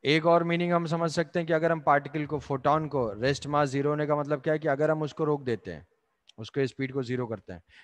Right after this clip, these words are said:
कि photon जा रहा है, मान लो हमने उसको पकड़ा, उसको रोका, तो वो गायब हो जाएगा। मतलब rest में उसका कोई mass नहीं है। ऐसे ये layman language हो गई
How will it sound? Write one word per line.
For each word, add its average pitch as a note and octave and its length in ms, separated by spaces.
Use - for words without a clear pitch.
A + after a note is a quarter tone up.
कि B2 80
photon B2+ 360
जा C3+ 140
रहा E3 100
है, D#3+ 60
मान C3 180
लो C3 60
हमने B2+ 180
उसको B2 220
पकड़ा, B2 340
उसको B2 260
रोका, A#2+ 320
तो D3 80
वो D3+ 80
गायब A#2+ 240
हो G2+ 80
जाएगा। D#2+ 340
मतलब D#3 360
rest E3 380
में G#3 160
उसका G3+ 280
कोई F#3 180
mass B2 420
नहीं E2+ 200
है। D#2+ 160
ऐसे D3+ 240
ये B2 120
layman C#3+ 520
language A#2+ 360
हो G#2 80
गई A#2 180